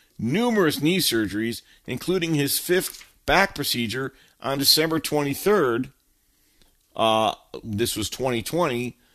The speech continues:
What, sixty days before the accident? Can you imagine that, coming off a major back surgery and sixty days later, uh, having this accident?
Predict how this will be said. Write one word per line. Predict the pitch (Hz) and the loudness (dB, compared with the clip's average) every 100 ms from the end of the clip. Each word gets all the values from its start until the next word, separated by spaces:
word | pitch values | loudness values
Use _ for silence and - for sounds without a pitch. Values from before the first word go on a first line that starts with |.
| _ _ _ | _ _ _
What, | - 165 104 | 0 2 2
sixty | - 156 - 151 | 0 0 0 2
days | 147 165 | 4 2
before | 160 156 160 160 | 0 -2 0 2
the | 160 | 4
accident? | 196 202 - 98 | 4 2 -2 -4
Can | 113 | -4
you | 113 | -2
imagine | 123 170 151 | 0 -2 -2
that, | 160 175 | -2 -2
coming | - 135 | -2 -4
off | 120 123 | -4 -2
a | 104 | -2
major | 117 143 120 | -2 -2 -2
back | 92 123 127 | 0 0 0
surgery | 123 107 98 101 104 - - _ | -2 -2 0 0 -2 -8 -20 _
and | - | -4
sixty | - 156 - 143 | 0 2 2 2
days | 131 120 110 | 4 2 4
later, | 151 190 113 120 120 _ _ _ _ _ _ - - - | 4 4 2 -2 -6 _ _ _ _ _ _ -20 -20 -2
uh, | 113 117 123 120 - _ | 4 6 6 2 -10 _
having | - 127 135 | 0 0 2
this | 139 139 | 0 2
accident? | 175 190 - 107 123 | 2 2 0 0 -4